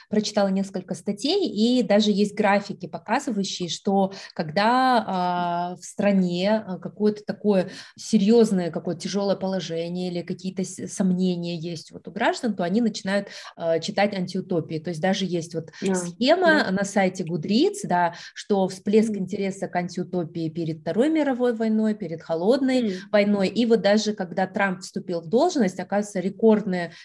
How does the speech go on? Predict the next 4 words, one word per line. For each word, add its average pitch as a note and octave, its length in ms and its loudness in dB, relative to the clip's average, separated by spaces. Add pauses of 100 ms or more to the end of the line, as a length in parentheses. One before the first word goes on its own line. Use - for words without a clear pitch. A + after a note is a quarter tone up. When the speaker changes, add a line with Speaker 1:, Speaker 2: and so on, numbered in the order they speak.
Speaker 1:
количество F#3+ 520 -2
книг G#3 320 0
Оруэлла F#3 540 2
продавалось. D#3+ 840 -4